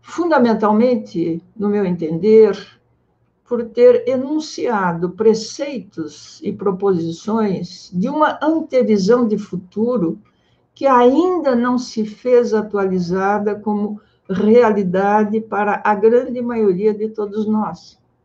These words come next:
Sua competência demonstrada para perceber uma realidade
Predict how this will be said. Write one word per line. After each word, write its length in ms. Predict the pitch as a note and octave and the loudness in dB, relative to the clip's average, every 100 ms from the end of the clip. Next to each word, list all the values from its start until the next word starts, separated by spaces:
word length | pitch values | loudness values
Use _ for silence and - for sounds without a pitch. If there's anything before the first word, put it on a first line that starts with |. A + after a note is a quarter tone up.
| _ _ _ A#2+ _ _ _ _ _ _ _ | _ _ _ _ _ _ _ _ _ _ _
Sua 380 | - - D#4 D#4 | -10 0 2 2
competência 1040 | D#4+ A#3 G3 F3+ - B3 A3+ G#3+ - - F#3 | -2 0 0 0 0 2 2 -2 -8 -8 -6
demonstrada 1300 | G3 F3+ E3+ E3+ - - _ A3 A3+ G#3+ F3+ F3+ | -2 -2 -2 -4 -10 -20 _ 0 2 2 0 -2
para 420 | F3 - G3 F#3 | -4 -6 -4 -4
perceber 1200 | F3+ - C#4 C#4+ - - D4 G#3+ G3+ F#3+ F3+ F3+ - | -6 -8 -6 -6 -6 -12 -10 -2 4 4 2 -2 -4
uma 260 | G3+ G3+ | -4 -2
realidade 1500 | F3+ F3 G#3+ C#4 C#4+ B3+ G#3+ F#3 G3 G3 F#3+ E3 - E3+ | -2 -6 -6 -2 0 0 -2 -4 -2 -2 -4 -6 -10 -10